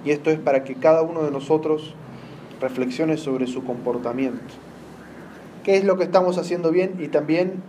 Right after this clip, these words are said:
qué es lo que estamos haciendo mal para cambiarlo? Primero, negar las gracias de Allah, no reconocer que las gracias vienen de Allah.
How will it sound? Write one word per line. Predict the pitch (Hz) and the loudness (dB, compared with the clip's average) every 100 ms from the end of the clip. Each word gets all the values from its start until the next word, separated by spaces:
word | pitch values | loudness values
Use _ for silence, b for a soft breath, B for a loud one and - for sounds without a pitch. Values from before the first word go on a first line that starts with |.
| - - - | -16 -18 -14
qué | - | -8
es | 165 160 | -6 -2
lo | 151 | 0
que | |
estamos | 143 - 156 156 | 2 2 2 0
haciendo | 143 151 147 | -4 -2 0
mal | 147 160 170 - - - - - | 2 2 0 -10 -18 -18 -14 -4
para | 127 | -4
cambiarlo? | 127 123 131 127 - - - - - - - - - - - - - - - - - - - - | -2 -2 -2 -2 -12 -18 -18 -18 -18 -18 -20 -20 -20 -20 -20 -18 -18 -18 -18 -18 -20 -20 -20 -6
Primero, | 147 156 202 208 202 - - - - - - - | -2 4 8 8 6 -2 -14 -18 -18 -20 -20 -8
negar | 135 135 202 - | -4 6 6 6
las | 165 135 | 2 0
gracias | 139 135 120 | -2 -2 -6
de | 113 | -4
Allah, | 107 104 - - - - - | -6 -10 -16 -20 -20 -18 0
no | 175 | 2
reconocer | 208 190 190 156 143 - 208 220 214 | 4 2 4 2 2 0 4 4 2
que | - | 0
las | 139 135 | 0 4
gracias | 160 165 170 170 - 135 | 2 2 -8 -12 -14 -4
vienen | 147 147 | -2 0
de | 135 | 0
Allah. | 131 127 | 2 0